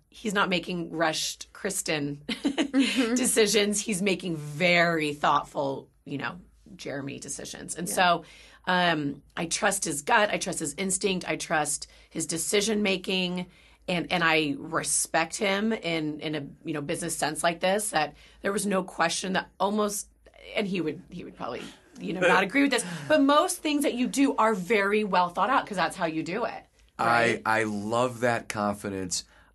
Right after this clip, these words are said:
Speaker 3: I do re-, there, there was a period at Traeger where, and she believes, it's like, "You got this. It's gonna
Speaker 1: I,
Speaker 3: be
Speaker 1: yeah,
Speaker 3: fine.
Speaker 1: I
Speaker 3: Like,
Speaker 1: totally
Speaker 3: this
Speaker 1: did.
Speaker 3: is going to go great."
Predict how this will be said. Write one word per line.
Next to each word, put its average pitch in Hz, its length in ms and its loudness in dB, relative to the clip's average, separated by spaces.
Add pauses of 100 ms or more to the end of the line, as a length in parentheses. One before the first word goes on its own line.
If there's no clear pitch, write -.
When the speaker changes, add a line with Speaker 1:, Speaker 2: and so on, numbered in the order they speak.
Speaker 3:
I 107 160 0
do 113 320 2
re-, 127 180 0
there, 113 300 0
there 113 300 0
was 143 200 2
a 139 60 0
period 107 580 0 (540)
at 101 180 -4
Traeger 98 640 0 (380)
where, 98 420 2
and 98 340 -6
she 139 220 0
believes, 143 360 2
it's 110 120 -2
like, 92 200 -6 (440)
"You 87 160 -20
got 107 340 -4
this. - 340 -4 (140)
It's 107 160 -6
gonna 127 180 -2
Speaker 1:
I, - 20 -6
Speaker 3:
be 113 100 -2
Speaker 1:
yeah, 104 60 -2
Speaker 3:
fine. 131 460 0
Speaker 1:
I 165 120 -2
Speaker 3:
Like, - 20 -6 (100)
Speaker 1:
totally 156 180 -4
Speaker 3:
this - 160 0
Speaker 1:
did. - 40 0
Speaker 3:
is - 100 -4
going 110 260 -6
to 95 100 -6
go 87 200 -4
great." 80 360 -6